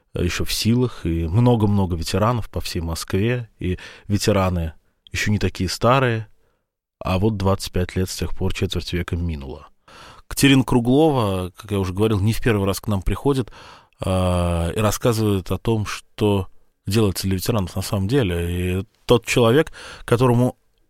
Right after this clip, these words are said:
совершенно невозможно предъявить никаких претензий о том, что, э, м, фонд «Память поколений»,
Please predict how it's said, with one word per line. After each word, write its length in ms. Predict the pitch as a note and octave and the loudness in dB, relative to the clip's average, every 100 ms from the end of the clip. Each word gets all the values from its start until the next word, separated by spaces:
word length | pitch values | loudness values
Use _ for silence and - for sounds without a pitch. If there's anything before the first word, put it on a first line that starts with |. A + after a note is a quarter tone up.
| _ _ _ | _ _ _
совершенно 300 | - - C3 | -2 2 4
невозможно 540 | A2 G#2+ G#2+ A#2 F#2 F2+ | 4 4 2 0 -2 -2
предъявить 340 | F#2+ G2 F#2+ | -2 -2 -2
никаких 400 | G2 A2+ - - | 0 -2 -2 -6
претензий 440 | - - B2+ G2 | -6 -2 -2 -2
о 20 | F2 | -4
том, 160 | F#2+ | -4
что, 260 | - - E2+ - - - - _ | -4 -6 -8 -10 -18 -18 -20 _
э, 80 | F#2+ | 0
м, 1160 | F2+ F2 F2 E2+ E2+ E2 E2 D#2+ E2+ E2+ F2 | 2 2 0 0 0 -2 -2 -4 -4 -4 -4
фонд 280 | E2 B2+ A2+ | 2 4 4
«Память 280 | A2+ G2+ - | 4 2 0
поколений», 840 | G#2 G2 G#2 C3 B2 F#2+ E2 D#2 | -2 0 2 2 0 0 -2 -8